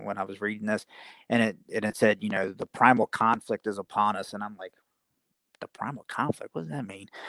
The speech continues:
So when the opportunity came to, or to, to run a wrestling event, I said, "Well, I'll call it Primal Conflict Wrestling 'cause that sounds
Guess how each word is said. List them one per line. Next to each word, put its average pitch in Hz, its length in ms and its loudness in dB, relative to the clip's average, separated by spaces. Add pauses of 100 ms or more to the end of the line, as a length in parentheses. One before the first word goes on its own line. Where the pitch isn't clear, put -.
(380)
So 104 720 8 (300)
when 120 160 10
the 110 100 12
opportunity 107 480 8
came 110 220 2
to, 101 180 0 (240)
or 98 240 -2 (340)
to, 95 160 -10
to - 140 -2
run 110 220 8
a 95 100 2
wrestling 107 420 6
event, 90 380 -6 (760)
I - 60 -20
said, - 160 -10
"Well, 110 80 4
I'll 120 80 4
call 110 200 4
it - 80 -12
Primal 113 340 -6
Conflict 107 440 -6
Wrestling 95 380 -10 (160)
'cause 101 120 -10
that 113 180 -4
sounds 104 480 -6